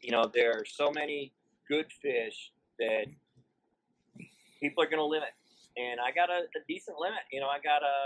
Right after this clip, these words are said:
eighty-five inch limit, I think, but that was not enough to even get me anywhere close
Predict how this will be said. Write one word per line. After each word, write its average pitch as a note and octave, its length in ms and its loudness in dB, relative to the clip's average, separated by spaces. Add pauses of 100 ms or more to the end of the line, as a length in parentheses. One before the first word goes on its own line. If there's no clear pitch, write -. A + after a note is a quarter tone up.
(300)
eighty-five D3+ 560 -2
inch - 240 -18
limit, E3+ 160 -6
I A2+ 240 0
think, A#2+ 240 -12 (180)
but A#2+ 220 -2 (160)
that A#2+ 320 2
was D#3 180 -6
not C#3 300 -4 (100)
enough C#3 300 -4 (160)
to A#2+ 200 -4 (100)
even C3 220 -10
get C3+ 200 4
me B2 160 -4
anywhere B2+ 380 0 (200)
close G3 300 4